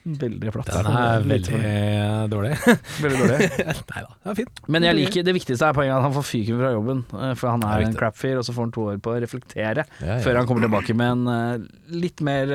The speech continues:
Speaker 1: eh, rendyrket, eh, oppfølger, med litt, eh, finere moral.
Speaker 3: Ja,
Speaker 1: Ja.
Speaker 3: det høres
Speaker 2: Riktig.
Speaker 3: riktig ut.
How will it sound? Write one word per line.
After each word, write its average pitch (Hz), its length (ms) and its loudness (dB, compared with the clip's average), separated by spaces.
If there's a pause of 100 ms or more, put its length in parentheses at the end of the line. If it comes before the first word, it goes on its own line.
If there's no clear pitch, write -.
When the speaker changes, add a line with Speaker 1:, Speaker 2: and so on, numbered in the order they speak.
Speaker 1:
eh, 135 560 -2
rendyrket, 107 720 -4
eh, 127 240 -2
oppfølger, 120 560 -4 (500)
med 117 400 -2
litt, - 260 -6
eh, 117 220 0
finere 98 360 -4
moral. 139 340 -2 (460)
Speaker 3:
Ja, - 60 -14 (280)
Speaker 1:
Ja. - 60 -18 (120)
Speaker 3:
det 87 120 -6
høres 73 280 -8
Speaker 2:
Riktig. 82 200 -2
Speaker 3:
riktig 82 160 -6
ut. - 280 -10